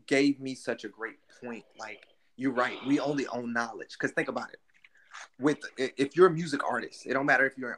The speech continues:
R and B, pop, uh, you can be in rap, it can be in anything. But think about it. You sign that deal to that record label, they own you.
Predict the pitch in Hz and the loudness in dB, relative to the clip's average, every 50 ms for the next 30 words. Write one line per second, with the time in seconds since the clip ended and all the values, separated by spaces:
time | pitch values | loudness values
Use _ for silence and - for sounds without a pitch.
0 | - - 131 147 156 160 147 147 139 135 131 131 _ - - - 135 131 131 131 | -8 -6 -4 -4 -4 -4 -6 -8 -8 -8 -10 -16 _ -12 -4 -2 0 2 2 2
1 | 131 - _ _ _ - - 123 123 117 113 110 107 104 107 104 - 117 120 120 | 0 -2 _ _ _ -12 -10 -8 -6 -6 -6 -6 -6 -6 -8 -8 -10 -14 -16 -16
2 | 113 107 120 113 107 104 107 131 135 131 123 - - - - - - 120 117 - | -12 -10 -8 -8 -6 2 8 8 10 10 8 6 0 -8 -10 -8 -8 -8 -8 -6
3 | - 120 117 120 123 - _ - 131 135 127 - - 117 139 151 147 135 - - | -4 -4 -4 -4 -4 -6 _ -6 -6 -6 -6 -6 -6 -2 -2 -2 -2 -4 -6 -8
4 | 107 90 78 - _ - - - - - _ _ _ _ _ _ - - - 151 | -12 -12 -12 -18 _ -20 -20 -20 -20 -20 _ _ _ _ _ _ -4 4 8 8
5 | 170 165 139 - _ _ _ _ _ _ _ _ _ _ - 151 151 147 151 135 | 8 8 6 -2 _ _ _ _ _ _ _ _ _ _ -2 -2 -2 0 -2 -4
6 | 123 117 101 90 110 127 139 139 - 156 139 135 139 139 139 123 - 123 117 151 | -4 -6 -8 -14 -12 -12 -10 -4 2 2 2 4 2 -2 -2 -4 -4 -4 -2 -2
7 | 151 143 139 139 - - 139 127 117 110 117 156 170 - 143 123 120 117 120 117 | 0 0 -2 -4 -6 -4 -2 -2 -2 0 2 0 0 0 -2 -4 -4 -6 -6 -6
8 | 120 120 - _ _ _ _ _ _ _ _ _ _ - 131 151 165 - - 113 | -10 -12 -14 _ _ _ _ _ _ _ _ _ _ -2 0 0 0 -2 -4 -12
9 | 110 101 98 - - - | -14 -14 -14 -16 -18 -18